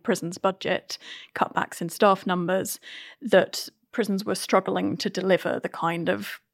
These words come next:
experience for prisoners and the rehabilitation that we would hope that the prison service was delivering. Um, similarly, adult social care, one of the big ways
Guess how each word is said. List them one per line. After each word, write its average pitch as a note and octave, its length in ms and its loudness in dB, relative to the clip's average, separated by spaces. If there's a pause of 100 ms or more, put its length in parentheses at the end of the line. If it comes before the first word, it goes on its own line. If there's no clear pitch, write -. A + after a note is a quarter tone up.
(140)
experience G3 640 -2
for - 80 -6
prisoners F#3 460 0
and F#3 80 -2
the F#3 40 -2
rehabilitation F#3+ 840 0
that - 100 -4
we G3 100 0
would F#3+ 140 0
hope - 240 0
that - 100 -2
the - 80 -8
prison F#3 260 -2
service F#3 400 -2
was - 220 -6
delivering. F#3+ 640 0 (580)
Um, G#3 320 0
similarly, G#3 520 0
adult - 300 0
social G3 340 2
care, F3+ 540 2
one F#3+ 260 2
of F3 140 -4
the - 60 -20
big G3 260 0
ways F3 560 -2